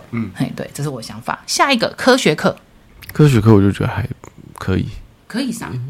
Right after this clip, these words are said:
Speaker 1: 因为可以有一些很基本的那种自然科学的那种
Speaker 2: 嗯，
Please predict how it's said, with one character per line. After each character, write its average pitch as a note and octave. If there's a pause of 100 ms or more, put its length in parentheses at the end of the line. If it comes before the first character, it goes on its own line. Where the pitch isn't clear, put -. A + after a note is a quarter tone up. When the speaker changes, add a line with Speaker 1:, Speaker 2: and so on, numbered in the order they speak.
(140)
Speaker 1:
因 B2
为 A2+
可 A2
以 - (800)
有 F#2+
一 G#2
些 G2 (240)
很 G#2+
基 C3
本 A#2+
的 G#2+
那 A2+
种 G#2
自 B2+
然 G#2+
科 A#2
学 G#2+
的 F#2+
那 G#2
种 G2
Speaker 2:
嗯， G#3